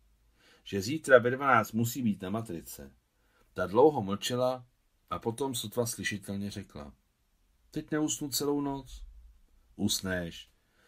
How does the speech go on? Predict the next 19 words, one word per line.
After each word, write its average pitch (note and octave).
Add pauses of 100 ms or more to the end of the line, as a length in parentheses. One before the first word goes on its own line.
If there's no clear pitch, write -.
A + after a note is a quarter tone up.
(120)
Počítej C3+
do A2
tisíce C3
a B2+
usneš." F2 (1400)
Druhý A#2+
den, G#2+ (520)
přesně B2
ve B2+
dvanáct C#3+
nula B2+
nula, G2 (600)
předstoupili D3
novomanželé B2 (200)
před F#2
jasné B2
oči G2+
Glafíry F#2
Petrovny. B1+